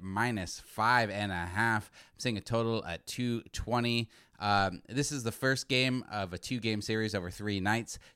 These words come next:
Tatum is still out, but it looks like everyone else of consequence is back for Boston.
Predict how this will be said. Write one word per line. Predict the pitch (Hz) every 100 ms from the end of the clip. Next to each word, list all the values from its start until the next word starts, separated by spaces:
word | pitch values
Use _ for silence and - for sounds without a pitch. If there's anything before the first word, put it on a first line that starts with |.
| -
Tatum | 131 135 135
is | 123
still | - 135 123
out, | 113 127 113
but | 101
it | 95
looks | 117
like | 110 107
everyone | 110 110 104
else | 107 107
of | 92
consequence | - 110 104 - 101 104
is | 95
back | 104 104 98
for | - 101
Boston. | 85 107 110 - 117 113